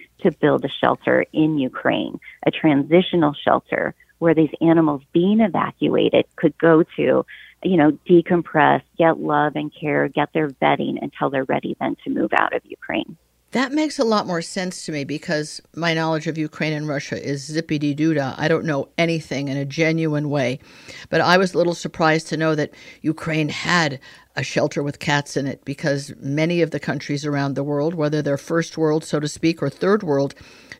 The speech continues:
Speaker 2: don't actually have shelters. There's
Speaker 1: Mm-hmm.
Speaker 2: free-roaming cats or dogs, and they're dealt with in whatever ways, uh, you know,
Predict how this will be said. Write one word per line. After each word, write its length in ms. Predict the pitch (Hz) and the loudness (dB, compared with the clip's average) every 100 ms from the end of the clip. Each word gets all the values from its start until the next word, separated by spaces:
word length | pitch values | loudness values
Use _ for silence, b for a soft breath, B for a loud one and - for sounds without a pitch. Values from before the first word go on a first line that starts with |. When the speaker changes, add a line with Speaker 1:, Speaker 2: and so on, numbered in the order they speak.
| - | -4
Speaker 2:
don't 240 | 170 190 | 2 4
actually 380 | 208 196 - 175 | 4 2 0 -2
have 200 | 165 151 | 0 -2
shelters. 600 | - 185 247 135 - - B B B - | -2 0 0 -4 -8 -12 B B B -2
There's 360 | 147 143 139 | 2 2 0
Speaker 1:
Mm-hmm. 340 | - 202 165 165 | 4 6 6 4
Speaker 2:
free-roaming 720 | 185 185 175 160 156 147 151 - | 4 4 4 4 2 -2 -6 -10
cats 440 | - 156 156 - - - | -8 -2 -2 -4 -10 -2
or 100 | 147 | -2
dogs, 640 | 147 127 123 143 220 220 - - | 2 0 0 -2 -2 -6 -10 -2
and 400 | 147 143 147 147 - - | 0 2 0 -4 -10 -4
they're 300 | 151 151 147 | 0 2 2
dealt 340 | 135 156 151 | 2 2 2
with 380 | 156 147 - - - - | 0 -2 -6 -20 -14 -4
in 120 | 156 | -2
whatever 320 | 156 156 160 | 2 2 2
ways, 480 | 151 147 147 - - B B B B B _ | 2 2 0 -2 -16 B B B B B _
uh, 180 | 143 139 - | 0 0 -2
you 140 | 180 | -4
know, 200 | 156 143 | -2 -2